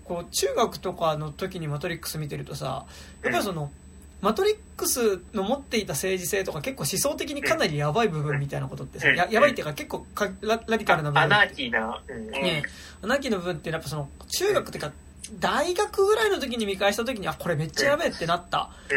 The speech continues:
Speaker 1: ぐらいだったから、やっぱりその中学校の時見てた時やっぱアクションかっけえとかさ、
Speaker 2: うん。うん。
Speaker 1: あ、やっぱりそういうとこだったりとかしたわけでさ、
Speaker 2: うん。
Speaker 1: なんか、っ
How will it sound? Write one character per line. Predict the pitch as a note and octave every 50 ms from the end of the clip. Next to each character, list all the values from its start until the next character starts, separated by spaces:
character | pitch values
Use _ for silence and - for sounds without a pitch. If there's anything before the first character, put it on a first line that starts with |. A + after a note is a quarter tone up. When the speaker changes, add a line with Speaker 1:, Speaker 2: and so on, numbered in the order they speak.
| B2 A#2 A2+ - - -
Speaker 1:
ぐ | - E3+ F#3+
ら | F3+
い | E3
だ | D3
っ | C#3+
た | - -
か | - D#3+
ら、 | E3
や | -
っ | -
ぱ | F4+
り | C#4
そ | -
の | -
中 | C#4+ D#4+ F4
学 | G4 F#4
校 | - C4+
の | A3+ F3
時 | F3+ F3+ G3
見 | F3+ F3+
て | F3+
た | F3
時 | D#3
や | D3+ D#3
っ |
ぱ | - D3+ F#3
ア | B3
ク | B3
シ | - B3+
ョ | -
ン |
か | - D#3
っ | C#3+ -
け | - G3+
え | -
と | -
か | - D3
さ、 | - - - - - - -
Speaker 2:
う | D3 -
ん。 | A#3+
う |
ん。 | A3+ -
Speaker 1:
あ、 | C#3+ C#3+ D3 D3 - - -
や | -
っ | -
ぱ | C#4+
り | A3+
そ | - -
う | C4+ C#4
い |
う | C#4
と | D#4 D4+
こ | - E4+ E4 A#3 -
だ | - F3 -
っ | - - -
た | - D#3+ D3
り | C#3+ C#3
と | C#3
か | - - D3 C#3+
し | C#3 C#3 C3 A#2
た | - G3+ G3+ G3+ G3+ G3+ G3+ - - -
わ | A3 G#3+ G#3 A3 G#3+
け | C3 B2 A#3 A#3 D3 C#3+ - - A#2+ B2 -
で | - C#3
さ、 | C#3 - C#3 C3 - - - - - - - - - - - - -
Speaker 2:
う | A#3+
ん。 | A#3
Speaker 1:
な | - -
ん | A#3
か、 |
っ | A3+